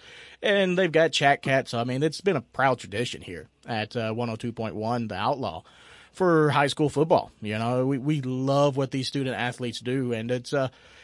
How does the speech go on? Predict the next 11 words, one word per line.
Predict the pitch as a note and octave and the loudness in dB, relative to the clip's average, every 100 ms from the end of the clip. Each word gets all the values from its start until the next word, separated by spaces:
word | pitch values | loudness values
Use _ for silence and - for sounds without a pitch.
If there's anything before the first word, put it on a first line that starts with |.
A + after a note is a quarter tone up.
| - | -4
here | - B3+ | 4 6
on | A3+ F3 C3+ - _ _ E3 | 6 2 -2 -10 _ _ 4
the | |
Weekend | E3 E3 D#3+ C3 | 6 6 2 2
Recap, | D#3+ D#3+ B2+ A#2+ | 0 2 0 2
I | C3 | 2
wanna | C#3 C#3 | 2 0
make | C#3 - | -2 -4
sure | C#3+ C#3 | -4 -2
we | C3+ | -2
just | C3 B2 | -2 -4